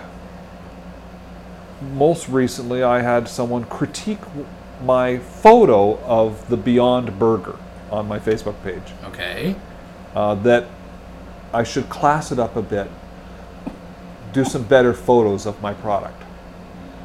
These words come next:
Speaker 1: And I said, "Well, thankfully I'm in the restaurant business, not the photography business."
Speaker 2: <laughs> But
Speaker 1: Thank
Speaker 2: if you ever
Speaker 1: you
Speaker 2: do
Speaker 1: for
Speaker 2: need
Speaker 1: your
Speaker 2: better
Speaker 1: opinion.
Speaker 2: photos.
Speaker 1: <laughs> Yes, there you go.
Speaker 2: <laughs>
Speaker 1: And I had, I, I
Speaker 2: Self-promotion.
Speaker 1: literally had,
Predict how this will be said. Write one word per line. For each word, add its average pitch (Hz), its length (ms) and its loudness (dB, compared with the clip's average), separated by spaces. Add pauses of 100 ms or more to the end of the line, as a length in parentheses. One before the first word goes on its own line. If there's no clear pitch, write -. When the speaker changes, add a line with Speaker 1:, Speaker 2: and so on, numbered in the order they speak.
(220)
Speaker 1:
And 107 140 -6
I 113 100 -2
said, 110 240 -8
"Well, 123 340 4 (300)
thankfully 117 500 -4
I'm 110 220 -2
in 104 80 -8
the 101 80 -8
restaurant 110 460 -4
business, 113 400 -8 (100)
not 98 220 -6
the 110 60 -12
photography 101 720 -6
business." 127 380 0 (160)
Speaker 2:
<laughs> - 180 -18
But - 100 2
Speaker 1:
Thank 113 160 6
Speaker 2:
if 277 80 8
you - 60 6
ever 311 80 4
Speaker 1:
you 156 60 2
Speaker 2:
do 165 220 6
Speaker 1:
for 277 60 10
Speaker 2:
need 214 60 10
Speaker 1:
your 131 140 8
Speaker 2:
better 135 220 4
Speaker 1:
opinion. 160 300 4
Speaker 2:
photos. - 460 -6 (180)
Speaker 1:
<laughs> - 220 -2
Yes, 226 260 2
there 143 180 4
you 156 100 6
go. 165 280 4 (100)
Speaker 2:
<laughs> 185 180 4 (600)
Speaker 1:
And 226 160 8
I 208 180 10
had, 208 40 12
I, - 20 12
I - 20 10
Speaker 2:
Self-promotion. 160 720 8
Speaker 1:
literally 185 340 12
had, 135 340 8